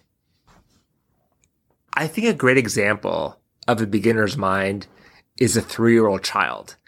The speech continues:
And I happen to have a three-year-old child that I could talk about till the cows come home. So I'm gonna talk about her. So as you guys know, I have a three-year-old daughter named Hannah. Hannah is curious about everything.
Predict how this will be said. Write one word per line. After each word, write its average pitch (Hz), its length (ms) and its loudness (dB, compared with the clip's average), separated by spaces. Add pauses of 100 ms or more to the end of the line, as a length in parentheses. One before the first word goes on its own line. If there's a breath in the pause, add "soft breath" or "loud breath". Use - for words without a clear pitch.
(300 soft breath)
And 127 100 0
I 160 120 4
happen 151 380 0
to 117 60 -2
have 113 320 0
a 113 40 -4
three-year-old 120 460 0
child 123 320 2
that 110 60 0
I 104 60 2
could 98 140 -8
talk 104 200 -6
about 101 460 -4
till 104 120 -10
the 104 60 -10
cows 110 280 0
come 95 160 -12
home. 69 260 -14 (380 loud breath)
So - 120 -2
I'm 131 60 4
gonna 139 120 4
talk 139 200 2
about - 240 -10
her. - 60 -20 (580 soft breath)
So - 180 -6
as 170 200 2
you 208 60 -2
guys 180 220 2
know, 117 240 2
I 113 100 4
have 117 180 0
a 113 40 -4
three-year-old 113 440 0
daughter 98 240 0
named 98 160 -8
Hannah. 62 360 -14 (720 soft breath)
Hannah 175 400 2
is 139 220 0
curious 123 560 -2
about 107 320 0
everything. 95 560 -8